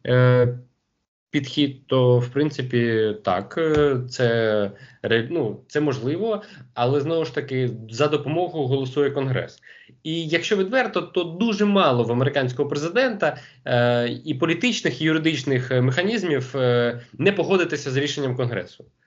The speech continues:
Звісно, Трамп може спробувати, якщо це буде, е, можливо. Але, ну, там є різні механізми, наприклад, е, коли президент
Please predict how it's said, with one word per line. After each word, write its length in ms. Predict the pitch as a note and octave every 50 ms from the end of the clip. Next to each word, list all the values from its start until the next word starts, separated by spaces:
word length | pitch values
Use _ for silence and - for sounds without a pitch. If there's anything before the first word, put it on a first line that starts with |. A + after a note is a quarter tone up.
| _ _ -
Звісно, 260 | F3 G#3+ G3+ F#3+ E3+
Трамп 340 | - F#3+ F3+ F3+ E3 - -
може 240 | F3+ E3+ D#3+ D#3+ D#3+
спробувати, 600 | D#3+ - C#4+ D#4+ - A#3 G#3+ F#3+ F3 - D#3 C#3+
якщо 760 | C3+ C3+ C3 - - D3 C#3+ C#3 C3 B2+ B2 A#2+ A#2+ A#2+ A#2 A2+ A#2+ -
це 140 | - - B2
буде, 640 | A2+ A#2+ A#2 A2+ A#2 A2+ A2+ A2+ A2+ A2 G#2+ A2 - - - - - _ _ -
е, 680 | - A#2 G#2+ A2 G#2+ A2 A2 A2 G#2+ G#2+ G#2+ A2 A2 A2
можливо. 760 | G#2+ A2+ B2 B2+ B2 A#2+ B2 B2+ A#2+ A2+ G#2+ G#2+ G#2 G2+ G2+ - - - - - _ -
Але, 760 | C3 C#3 C#3+ C#3+ D3 D3+ D#3+ D#3+ D#3+ D#3 D#3 D3+ D3 C#3+ C#3 - - _ _ -
ну, 220 | G3+ G3+ E3+ C#3
там 220 | - - D#3 D3+
є 180 | D3 C#3+ D3 D3
різні 220 | C#3 C3+ B2+ C3+
механізми, 440 | C3 B2 B2+ C3+ C3+ C#3 C3+ B2 A#2+
наприклад, 520 | A2+ A2+ G#2+ A#2 - - - A2 G#2+ G2+ -
е, 380 | A2 G#2+ G#2 G#2 G#2+ G#2+ G#2+ G2+
коли 500 | G2+ - - A2+ A2+ A2+ A2+ A2 A2 G#2
президент 540 | G2+ - - G#2 A2+ G#2+ G#2 A2+ A2 -